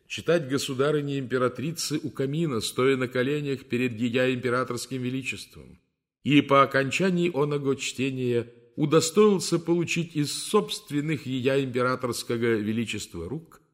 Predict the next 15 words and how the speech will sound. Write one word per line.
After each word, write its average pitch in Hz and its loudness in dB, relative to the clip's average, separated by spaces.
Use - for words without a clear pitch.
всемилостивейшую 127 -2
оплеушину». 80 -12
Менее 202 6
радостно 170 2
закончилось 131 -4
для 113 2
Тредиаковского 110 0
приказание 110 -2
поучаствовать 107 -4
в 104 -6
знаменитом 110 -4
действии 104 -4
с - -10
Ледяным 117 -4
домом, 95 -2